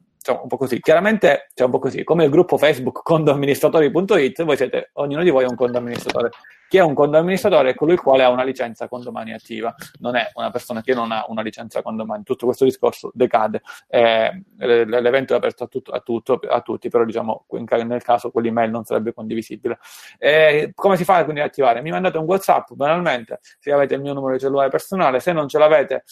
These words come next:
eh, chi ce l'ha non lo scrive in chat, per favore, ma manda un'email a info chiocciola condomani punto it, eh, vi contat-, vi scrivete qual è il vostro cellulare, ci contattiamo, facciamo una chiacchiera al volo, facciamo una prova.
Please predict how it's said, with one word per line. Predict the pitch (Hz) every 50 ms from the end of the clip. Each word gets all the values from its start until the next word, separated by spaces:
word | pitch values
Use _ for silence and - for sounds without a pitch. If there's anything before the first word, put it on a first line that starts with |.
| - _ _
eh, | - 131 127
chi | - 160
ce | 151 -
l'ha | 165 165 147 139
non | 160 175 165
lo | 147
scrive | 131 - - 160 135 - -
in | 156
chat, | 147 - 180 147 139
per | - 135 135
favore, | - - 185 175 151 139
ma | 135 139
manda | 160 156 156 139 139
un'email | 135 139 143 156 151 135 135
a | 135
info | 147 160 156 135 - - 131 120
chiocciola | - 135 135 131 - - 131 123 123
condomani | 113 127 127 127 131 139 143 131 120
punto | - 151 170 - 208
it, | 156 135 127 123 - - 143 - _ - - -
eh, | - - 147 139 139 139 135 131 127 - _ _ 143
vi | 139 143 127
contat-, | - 143 131 127 135 117 -
vi | 143 143 139
scrivete | 131 - - 160 156 135 127
qual | 113 135 139
è | 139
il | 120
vostro | 127 - - 139
cellulare, | 135 156 160 165 156 135 123 120 120 117
ci | - 131
contattiamo, | - - 127 120 139 - - 135 123 120 123 113
facciamo | 123 - - - 131 127
una | 127 127
chiacchiera | 123 - 131 123 - 127 139 147
al | 131
volo, | 120 120 117 113
facciamo | 110 120 - - 123 120
una | 117 113 113
prova. | - 131 123 117 113 117